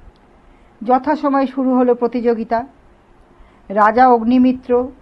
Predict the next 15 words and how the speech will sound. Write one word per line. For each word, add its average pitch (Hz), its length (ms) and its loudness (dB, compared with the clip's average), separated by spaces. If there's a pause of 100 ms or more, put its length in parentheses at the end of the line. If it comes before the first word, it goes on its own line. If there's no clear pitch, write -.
(120)
ধারিণী, 233 640 -2 (320)
পণ্ডিতা 226 460 -2
কৌশিকী 247 680 -4 (340)
ও 220 80 -4
বিদূষক 226 540 -4 (580)
সকলেই 294 380 -2
দর্শক 226 460 0
মণ্ডপে 226 520 -4
উপবিষ্ট। 190 560 -8 (1300)
প্রতীক্ষার 311 600 -2
উৎকণ্ঠায় 254 680 -2
রাজার 208 380 0
প্রতিটি 254 440 -4
মুহূর্ত 233 460 -4
কাটে। 151 400 -8